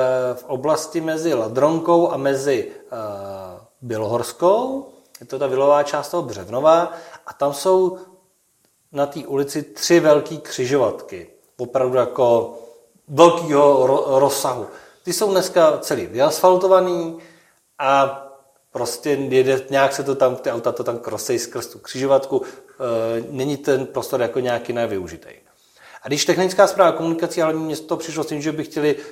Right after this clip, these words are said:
tuhle, eh, ulici rekonstruovat, eh, tak oni přišli s tím, že by to zrekonstruovali, že by tam zase byla jenom ta velká asfaltová jako plocha a tak.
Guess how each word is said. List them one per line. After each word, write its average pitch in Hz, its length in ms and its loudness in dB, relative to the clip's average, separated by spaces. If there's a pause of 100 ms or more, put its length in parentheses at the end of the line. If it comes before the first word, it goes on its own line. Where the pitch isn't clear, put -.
tuhle, 151 200 2
eh, - 180 -2
ulici 147 680 -4
rekonstruovat, 190 1040 6 (280)
eh, 117 400 -2
tak 117 260 -8
oni 147 180 -8
přišli 151 300 -8
s - 40 -10
tím, 147 120 -4
že 143 100 0
by 143 100 -4
to 139 160 2
zrekonstruovali, 131 540 0
že 131 80 0
by 127 60 -2
tam 127 140 0
zase 123 240 0
byla 123 200 2
jenom 120 220 0
ta 117 200 -6
velká 113 380 -2
asfaltová 113 520 -6
jako 95 200 -12
plocha 170 460 -8 (200)
a - 80 -20
tak. 151 220 -12